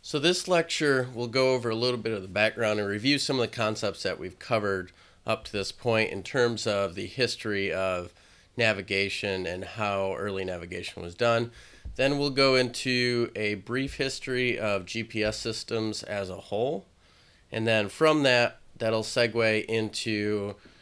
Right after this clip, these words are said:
a history of the G P S satellites and the different generations and what that means for the accuracy and how the entire system works as a whole.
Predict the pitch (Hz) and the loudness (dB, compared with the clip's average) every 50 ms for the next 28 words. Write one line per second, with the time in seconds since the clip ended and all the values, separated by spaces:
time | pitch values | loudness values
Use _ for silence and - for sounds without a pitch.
0 | - - - - 104 101 101 127 127 120 - - - 120 110 107 - - 110 107 | -20 -16 -8 -6 -6 -2 0 0 0 0 0 -2 -2 -2 -2 0 0 0 0 0
1 | 104 90 - 101 90 101 110 107 - - 104 98 92 - - - - 110 101 107 | 0 -2 -4 -6 -4 -4 -4 -4 -4 -2 -2 0 0 -2 -2 -2 0 2 2 2
2 | 113 113 113 113 113 117 113 - - 104 92 90 90 104 113 - - 95 80 - | 2 2 2 4 2 2 0 -4 -6 -6 -6 -4 -2 -2 -2 -2 -2 -6 -4 -2
3 | 98 98 92 90 95 107 123 139 139 - - 151 131 127 127 127 120 - - 73 | -2 -2 0 0 2 4 4 4 2 2 -2 -2 0 0 0 -2 -4 -6 -8 -8
4 | 92 92 101 107 101 - - 95 - - - 92 98 98 95 92 92 92 - - | -6 -4 -4 -4 -4 -2 -2 -4 -4 -4 -6 -6 -4 -4 -4 -4 -4 -8 -10 -12
5 | - - 87 85 82 - 82 90 95 98 98 - - - 92 92 90 - - 95 | -10 -8 -8 -8 -6 -4 -2 0 0 0 0 -2 -6 -10 -8 -8 -8 -6 -6 -6
6 | 92 87 90 101 98 95 98 95 92 - _ _ - 95 90 85 - 101 90 87 | -6 -6 -4 -4 -2 -2 -2 -2 -6 -10 _ _ -10 -8 -8 -6 -6 -6 -6 -6
7 | - - 98 92 - - 85 87 101 98 - - - 87 85 82 71 - - 110 | -8 -10 -10 -10 -10 -10 -8 -6 -6 -6 -6 -8 -10 -10 -10 -10 -12 -8 -4 0
8 | 117 120 120 123 123 | 2 2 2 0 -2